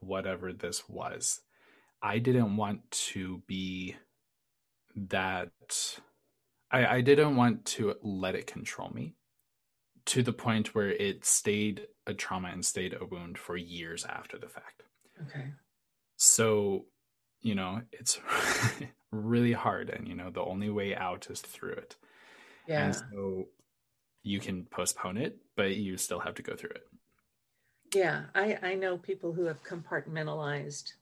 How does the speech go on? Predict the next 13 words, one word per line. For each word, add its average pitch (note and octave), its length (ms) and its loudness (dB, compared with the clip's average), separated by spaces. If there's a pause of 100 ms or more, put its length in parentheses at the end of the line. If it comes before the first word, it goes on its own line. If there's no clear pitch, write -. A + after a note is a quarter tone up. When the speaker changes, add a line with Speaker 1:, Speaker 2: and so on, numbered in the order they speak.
(120)
Speaker 2:
their D3 140 -6
traumas. - 640 -6
They - 100 -10
said, - 300 -6
"Oh, G#3+ 80 0
I'll G3 200 0
look F3+ 200 -6
at D#3+ 80 -2
it - 120 -4
later." C#3+ 500 -4 (580)
But D3+ 200 -12
Speaker 1:
Hmm. - 160 -2
Speaker 2:
then C#3 360 -6